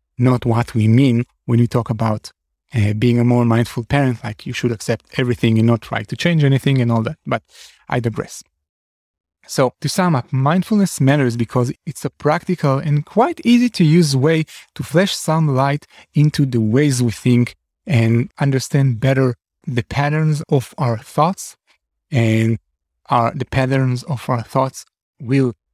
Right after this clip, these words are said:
have a lot of effect on the patterns of our emotions. And when we act with our children as parents, our emotions are very important, because if your child is doing something that is triggering for you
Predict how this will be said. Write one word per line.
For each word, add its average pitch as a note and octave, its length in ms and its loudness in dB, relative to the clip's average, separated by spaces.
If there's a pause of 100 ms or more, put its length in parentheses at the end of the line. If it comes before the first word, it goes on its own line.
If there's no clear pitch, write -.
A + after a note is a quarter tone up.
(220)
have A#2+ 380 -2 (240)
a A#2 100 -2
lot B2+ 260 2
of - 160 -6
effect - 520 -6
on A#2 140 -2
the - 80 -8
patterns A2+ 560 -2
of B2 260 -4
our A#2+ 280 0
emotions. A#2 840 -2 (380)
And B2+ 200 4
when E3 240 6
we E3+ 140 2
act - 500 -8 (260)
with C3 320 2
our D#3 140 0
children A2+ 560 -2 (400)
as C#3 180 -2
parents, A#2 540 -4 (380)
our A#2+ 180 0
emotions C3 720 0 (420)
are C3 80 2
very A2 300 2
important, F3+ 480 0 (320)
because B2 280 -4
if - 220 -8
your F#3 100 2
child B2 340 -4
is A#2 100 -4
doing C#3+ 220 2
something C3+ 400 0
that C3 260 0
is D3 180 -4
triggering D#3+ 540 0
for A#2 180 -2
you G#2+ 160 0